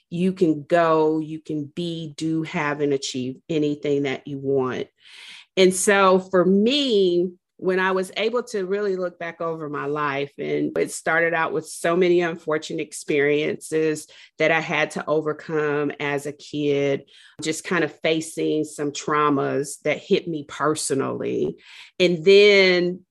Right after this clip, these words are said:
the mistakes and choices that came from that, which impacted my self-value and how I saw myself and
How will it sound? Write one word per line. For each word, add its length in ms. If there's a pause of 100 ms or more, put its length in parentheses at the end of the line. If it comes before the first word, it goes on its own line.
the 160
mistakes 800
and 160
choices 600
that 220
came 460
from 380
that, 460 (380)
which 460
impacted 840
my 160
self-value 1200
and 160
how 180
I 100
saw 340
myself 680
and 240